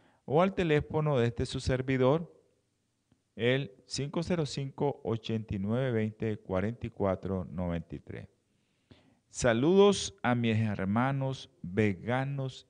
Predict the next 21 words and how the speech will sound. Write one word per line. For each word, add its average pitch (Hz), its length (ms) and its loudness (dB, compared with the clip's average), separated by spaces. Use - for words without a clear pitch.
y 120 140 0
vegetarianos 104 840 -2
del 98 160 -2
mundo 120 440 -2
que 98 180 -6
miran 101 420 -2
este 110 320 0
programa. 85 580 -2
Que 92 1000 -2
ellos 117 360 4
tengan 101 840 -2
las 95 840 2
suficientes 160 680 -2
herramientas 113 720 -2
para 92 260 -4
que 92 140 -10
puedan 98 560 0
seguir 107 760 0
en 139 160 -8
ese 175 240 -2
camino, 87 500 -4